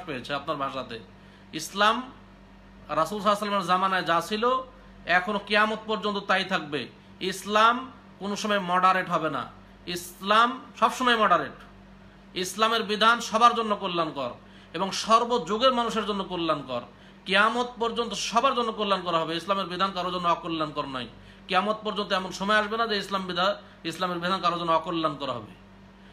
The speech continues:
আর ইসলামের বিধান নতুনভাবে কিছু করতে হবে। আমার মানুষ বিভ্রান্ত হবে কখন? যখন কোরআনের ব্যাখ্যা নিজের মন মতো ব্যাখ্যা করবে, তখন মানুষ পথভ্রষ্ট হবে। বরং কোরআনের ব্যাখ্যা মুহাম্মদ সাল্লাল্লাহু আলাইহি সাল্লাম,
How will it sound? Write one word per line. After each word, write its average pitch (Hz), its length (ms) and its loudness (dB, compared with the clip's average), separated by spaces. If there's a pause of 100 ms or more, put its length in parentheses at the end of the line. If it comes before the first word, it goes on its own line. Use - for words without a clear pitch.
(160)
আর 151 80 -4
ইসলামের 208 400 0
বিধান 185 320 0
নতুনভাবে 196 640 0 (280)
কিছু 170 160 -10
করতে 175 240 -2
হবে। 156 220 0
আমার 185 300 4 (640)
মানুষ 156 640 0
বিভ্রান্ত 185 460 -2
হবে 196 260 0
কখন? 202 420 -2 (400)
যখন 170 400 -2
কোরআনের 185 400 2
ব্যাখ্যা 170 540 0 (220)
নিজের 185 460 -2
মন 175 260 0
মতো 180 220 -4
ব্যাখ্যা 151 260 -2
করবে, 113 260 -12 (640)
তখন 170 180 -4
মানুষ 180 240 0 (300)
পথভ্রষ্ট 185 420 -2
হবে। 123 220 -6 (560)
বরং 190 300 -2
কোরআনের 202 340 2
ব্যাখ্যা 196 520 0 (340)
মুহাম্মদ 185 400 -4
সাল্লাল্লাহু 180 380 -2
আলাইহি 165 180 -2
সাল্লাম, 147 360 -4